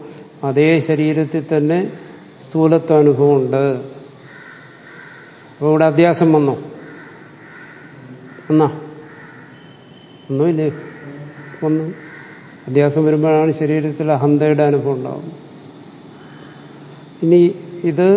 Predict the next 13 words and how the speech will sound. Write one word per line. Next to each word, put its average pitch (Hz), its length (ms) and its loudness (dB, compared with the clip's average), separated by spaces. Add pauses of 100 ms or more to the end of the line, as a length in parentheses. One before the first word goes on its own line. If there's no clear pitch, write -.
(440)
അദ്വൈതിയുടെ 190 540 4
പക്ഷത്ത് 175 340 0
നിന്ന് 156 200 2
നോക്കണം. 131 320 -2
ഇനി 160 140 4
ചാർവാകനും 190 760 4
ഇതേ 190 160 6
അഭിപ്രായം 170 480 2
പറയാം. 131 240 -2 (2750)
ചാർവാകൻ 170 540 4
പറയുന്നത് 180 340 4
എന്താണ്? 139 320 2 (2000)
ഈ 165 80 4